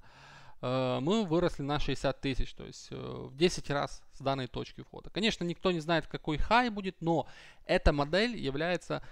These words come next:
э, точкой разворота тренда, да, э, или нисходящего, или восходящего. А, дальше. А, вот биткоин аналогично, это пример, э, где-то, м, начала двадцатого года.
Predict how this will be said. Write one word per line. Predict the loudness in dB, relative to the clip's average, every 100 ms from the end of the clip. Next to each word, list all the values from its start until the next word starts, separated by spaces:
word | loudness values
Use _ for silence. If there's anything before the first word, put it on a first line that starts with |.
| -16 -18 -10
э, | -8 -2
точкой | 0 2 2
разворота | 2 2 2 2 0
тренда, | -2 2 2 0 -4
да, | 0 0 0 -6 -18 -20 -14
э, | -8 -6 -6
или | -6 -4
нисходящего, | -4 -4 2 4 4 4 0 -2
или | -2 -2
восходящего. | -2 2 2 2 -10 -10 -12 -18 -18 -20 -20 -20 -20 -20 -20 -20 -20 _ -20 -20 -20 -20 -20 _ -20 -14 -10 -8
А, | -6 -4 -4 -4 -4 -4 -6 -2
дальше. | 0 0 -2 -8 -10 -12 -14 -16 -18 -16 -14 -12 -14 -12 -12 -12 -20 -18 -4 0
А, | 2 4 6 6 6 6 6 8 6
вот | 10 8
биткоин | 8 6 10 10 10
аналогично, | 6 6 6 6 4 0
это | 2
пример, | 0 2 2 4 4 4
э, | 2 2 2 2 2 0
где-то, | -2 -6 -8 _ 10 10 10 2 0 -2
м, | -4 -4 -4 -4 -2
начала | 0 6 6 6
двадцатого | 2 4 4 6 4 4
года. | 2 2 0 -2